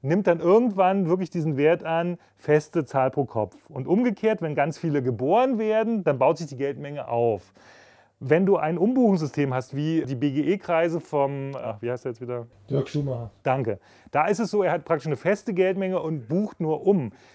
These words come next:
Speaker 1: Da wäre es dann wirklich so, dass sich dann die Geldmenge pro Kopf verändert und das könnte dann auch wieder Auswirkungen auf die Preise haben. Deshalb, ich stimme dir zu, Schocks kann's geben, ja, auch da, aber zumindest das Gleichgewichtsgeld stellt durch seinen Algorithmus immer ein, dass die Geldmenge stabil bleibt.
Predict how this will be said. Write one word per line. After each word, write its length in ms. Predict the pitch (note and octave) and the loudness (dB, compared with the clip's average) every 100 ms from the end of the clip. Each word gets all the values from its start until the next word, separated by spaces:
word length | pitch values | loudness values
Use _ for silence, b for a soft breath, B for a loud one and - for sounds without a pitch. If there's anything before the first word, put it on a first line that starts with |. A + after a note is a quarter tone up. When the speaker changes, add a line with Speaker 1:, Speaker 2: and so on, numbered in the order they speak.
| b b - | b b 4
Speaker 1:
Da 260 | E3 A3 | 6 6
wäre 140 | G#3+ G#3+ | 4 0
es 80 | |
dann 160 | G#3 E3 | 0 0
wirklich 240 | G3+ G#3+ | -2 -2
so, 100 | G#3 | -2
dass 160 | E3+ E3+ | -2 -2
sich 140 | F3+ | -4
dann 180 | - D#3+ | -4 -4
die 160 | C#3+ A#2+ | -6 0
Geldmenge 460 | C#3+ G#3 G#3+ G3 | 2 2 0 -6
pro 140 | - E3 | -4 0
Kopf 220 | F#3 F#3+ | 2 2
verändert 520 | E3+ C#3+ F3+ D#3+ B2+ | -2 -2 -2 0 0
und 180 | C#3 C3 | -2 -2
das 220 | F#3 - | -2 -2
könnte 260 | F#3 F#3+ F3+ | -2 -2 -2
dann 220 | E3+ D#3 | -4 -4
auch 260 | D#3 C#3 E3 | -10 -8 -6
wieder 160 | D3+ | -4
Auswirkungen 300 | C3+ D3+ D#3 | -4 -4 -4
auf 80 | C#3 | -4
die 80 | D3+ | -6
Preise 480 | - A#2 D3 C3+ G2 | -4 0 0 -2 -4
haben. 380 | G#2 G#2 G#2+ | -4 -4 -4
Deshalb, 540 | B2 G3 - C#3 F3 G3 b b b b | -2 -2 2 4 4 0 b b b b
ich 180 | - E3+ | -10 -10
stimme 280 | - F#3+ G3 | -4 -2 -2
dir 120 | D3+ | -4
zu, 240 | - B3 | -4 -4
Schocks 300 | A#3 F3+ - | 2 0 0
kann's 220 | - C#3 - | -10 -10 -6
geben, 380 | C#3 G#3 D4+ C#4 | -4 -4 -6 -10
ja, 180 | D3 F3 | -6 -4
auch 120 | E3 | -4
da, 280 | - D3+ A3+ | -4 -4 -2
aber 160 | D#3 D#3 | -2 -2
zumindest 380 | D#3+ F#3+ A3 | 0 -2 -2
das 80 | F3+ | -4
Gleichgewichtsgeld 760 | C#3 E3+ - F3 F3 - F3+ F3+ B | 0 0 0 -6 -6 -2 -2 -2 B
stellt 400 | - - D3+ G#3 | -14 0 2 2
durch 120 | G#3 | 0
seinen 180 | G3 D#3+ | -2 -2
Algorithmus 500 | D#3 E3+ F#3 G3 E3+ | 0 0 0 0 -6
immer 300 | D3+ A3 G3+ | -2 2 2
ein, 280 | D3+ E3+ A3 | 2 -2 -2
dass 140 | G3 | -4
die 140 | - C3+ | -6 -2
Geldmenge 580 | C3+ F3+ G3 F3+ F#3 F3 | 0 0 -2 -4 -4 -2
stabil 380 | D3+ C3 G#3+ | -4 -2 -2
bleibt. 500 | D3 G#2+ F#2 G#2 - | -2 -4 -10 -12 -18